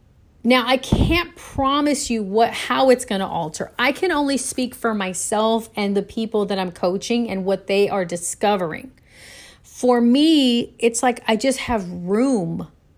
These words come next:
like, space to just deal with what's happening in my life in a very powerful way.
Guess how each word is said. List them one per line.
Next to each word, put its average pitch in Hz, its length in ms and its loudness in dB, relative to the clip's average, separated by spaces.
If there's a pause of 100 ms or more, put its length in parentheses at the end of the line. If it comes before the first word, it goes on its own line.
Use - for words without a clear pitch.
(120)
like, 202 200 -4
space 240 680 0
to 208 120 -6
just 196 280 0
deal 247 300 2
with 214 220 0
what's 196 160 -4
happening 214 400 -2
in 208 80 -4
my 170 140 -4
life 202 420 0
in 214 60 -2
a 190 40 0
very 202 380 4
powerful 196 680 -2
way. 170 400 -6